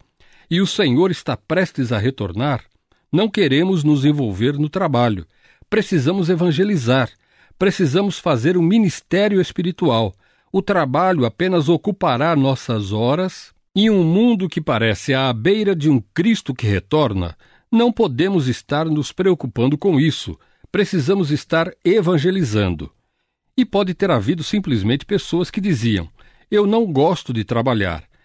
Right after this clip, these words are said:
Simplesmente o velho preguiçoso." Portanto, pode ter sido a influência judaica de que as pessoas realmente elevadas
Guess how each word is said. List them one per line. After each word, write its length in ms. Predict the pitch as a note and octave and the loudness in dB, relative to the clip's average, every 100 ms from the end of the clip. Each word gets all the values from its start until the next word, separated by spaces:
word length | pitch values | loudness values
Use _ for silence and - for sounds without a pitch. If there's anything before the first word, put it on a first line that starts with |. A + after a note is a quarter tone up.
| _ | _
Simplesmente 760 | - - A#3 F#3+ A#2+ B2 F#3 D3+ | -6 -2 0 0 2 2 0 -2
o 40 | |
velho 420 | B2 G2 B2+ G#3 C#3+ | -4 -2 -2 -2 -4
preguiçoso." 800 | F3+ F#3 - - A2+ G2 D#2+ C#2+ _ _ _ _ | -4 -6 -6 -2 0 0 -4 -14 _ _ _ _
Portanto, 480 | A3 - G#3+ G#3 - _ _ - | -4 0 -2 -2 -10 _ _ -4
pode 220 | F3+ F3 | -2 0
ter 160 | E3+ | -2
sido 300 | C3 - F#3 | -2 -6 -2
a 40 | F3 | -2
influência 560 | D#3+ D3+ C3 C3 - | -2 -2 -2 0 -2
judaica 720 | C3 E3+ D3 A#2+ C#3 - F#3 E3+ - - | -2 -2 -2 0 -2 -2 -6 -6 -16 -6
de 140 | B2+ | -4
que 140 | C3+ E3+ | -2 -2
as 120 | D3+ | -4
pessoas 640 | - A#2+ - D#3 D#3 A#2 | -4 -4 -2 -2 0 -2
realmente 580 | F#2+ B2+ F3+ A#2 A2+ - | 0 0 0 0 -2 -2
elevadas 800 | E3+ B2+ F#2 B2+ B2+ F#2+ - | 0 0 0 -2 -2 -6 -12